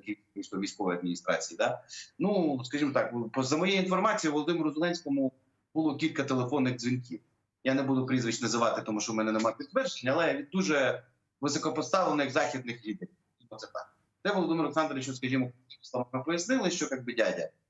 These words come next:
е, ну, понятно, ти у нас найвидатніший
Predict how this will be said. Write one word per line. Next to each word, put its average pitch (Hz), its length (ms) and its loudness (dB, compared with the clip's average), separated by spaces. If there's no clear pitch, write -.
е, 107 260 4
ну, 127 380 2
понятно, 135 440 2
ти 123 100 -2
у 117 80 2
нас 107 200 2
найвидатніший 110 600 -2